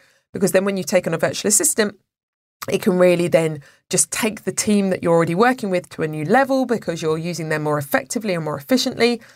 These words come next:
and maybe taking away tasks that they really didn't maybe like or weren't good at or wasn't allowing them to go to their full potential because they were doing very operational, um, re-, repetitive tasks as well. So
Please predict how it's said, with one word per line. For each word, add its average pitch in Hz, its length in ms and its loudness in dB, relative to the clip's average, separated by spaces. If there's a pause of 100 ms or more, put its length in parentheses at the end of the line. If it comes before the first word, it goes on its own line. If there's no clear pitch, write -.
(280)
and 170 360 0
maybe 180 200 2
taking 180 300 -2
away 165 140 2
tasks 175 340 0
that - 100 -6
they 240 120 4
really 277 280 4
didn't 175 180 0
maybe 175 200 2
like 254 520 4
or 156 200 2
weren't 147 240 -2
good 262 160 4
at 247 260 2
or 170 240 0 (540)
wasn't 190 260 2
allowing 175 320 4
them 165 160 -6
to 170 260 -8
go 170 160 0
to - 120 -6
their 165 100 0
full 156 180 -6
potential - 400 -6
because 147 260 -6
they 160 100 -2
were 156 60 -2
doing 147 300 0 (240)
very 156 240 0
operational, 151 840 0 (320)
um, 80 360 -2 (380)
re-, 175 120 4 (280)
repetitive 170 560 0
tasks - 380 -2
as 147 100 -4
well. - 220 0 (720)
So 202 300 2